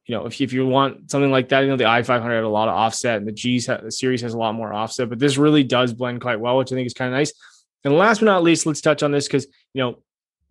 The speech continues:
we get this question all the time. It was the whole reason why, you know, I, I was pushing to do this video 'cause I think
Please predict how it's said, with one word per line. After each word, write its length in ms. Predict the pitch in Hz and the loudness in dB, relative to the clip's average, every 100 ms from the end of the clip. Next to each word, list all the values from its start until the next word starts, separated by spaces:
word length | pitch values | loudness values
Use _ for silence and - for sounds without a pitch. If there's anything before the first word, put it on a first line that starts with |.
| - - | -18 -2
we 140 | 139 | 2
get 140 | 185 | 2
this 100 | 202 | 2
question 300 | - 175 147 | 2 0 2
all 60 | 143 | 0
the 60 | 139 | 0
time. 260 | 135 135 | -4 -4
It 40 | 139 | -4
was 120 | 123 | -4
the 60 | |
whole 220 | 135 190 170 | 0 2 2
reason 640 | 151 185 180 147 156 156 - | 4 4 4 2 0 -4 -10
why, 500 | 131 135 143 143 139 - - | -4 0 2 0 -2 -8 -8
you 40 | |
know, 140 | 127 123 | -4 -2
I, 180 | 123 117 | -4 -4
I 160 | 120 123 - _ _ | -8 -8 -14 _ _
was 140 | 131 117 _ - | -10 -10 _ -2
pushing 400 | 190 180 180 160 | 0 2 2 2
to 100 | 147 | 2
do 140 | 147 | 2
this 140 | 139 123 | 2 0
video 280 | 135 143 | 2 2
'cause 140 | 135 127 | 2 -4
I 80 | 117 | -2
think 240 | 139 | -2